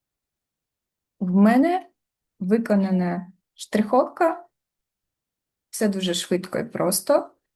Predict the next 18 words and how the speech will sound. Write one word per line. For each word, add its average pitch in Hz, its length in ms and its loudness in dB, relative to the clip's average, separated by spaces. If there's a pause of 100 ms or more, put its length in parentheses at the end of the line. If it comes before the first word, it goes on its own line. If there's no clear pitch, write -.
(480)
Конкретно 240 640 4
нашого 208 560 4
профілю, 254 840 0
який 202 360 0
ми 180 280 0
виконували, 269 1000 0 (320)
а, 190 300 -6
через 226 400 -6
інструмент 196 880 -4
Model 185 340 -4
in 175 240 -6
Place 302 480 -4
на 185 100 -6
вкладочці 214 600 -6
Архітектура. 180 800 -12 (1400)
Таким 226 360 0
чином, 285 420 0
тепер, 202 460 -6